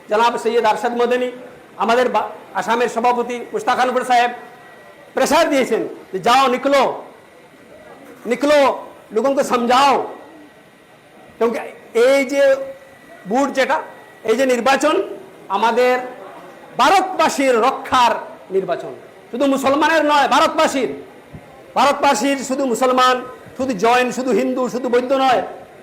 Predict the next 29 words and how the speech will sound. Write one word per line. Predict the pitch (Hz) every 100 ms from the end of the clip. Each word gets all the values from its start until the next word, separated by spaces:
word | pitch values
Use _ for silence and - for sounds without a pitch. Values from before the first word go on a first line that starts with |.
| - - - - -
পুরা | 254 262
ভারতবাসীর, | 277 320 311 302 - 277 277 - - - - - - -
ভারতবাসীকে | 214 277 277 240 262 330 311
যদি | 262
রক্ষা | 247 240 254
করতে | 233 214 214
হয়, | 208 214
সংবিধান | 208 208 214 220 190
রক্ষা | 180 175
করতে | 175 -
হবে। | 143 - - - - - - - - -
আর | -
সংবিধান | - 254 262 285 269
রক্ষা | 262 262
করতে | 240 220 254
হলে | 240 233 220
এবার | 220 220 214 - - - -
আমাদের | 196 226 220 220 - -
ইন্ডিয়া | 202 202 220 214
মহাজোটকে | 202 202 202 214 208 220 - -
জেতাতে | 185 208 262 254
হবে, | 208 160 135 - - - - - -
নতুবা | 208 247 233 226 214 - - -
সংবিধান | 196 214 214 214 220 - -
হুমকির | 208 214 214
সম্মুখীন। | - 165 151 147 131 - - - - - - -
এই | 196
জন্য | 233 233
আমাদের | 220 220 220 226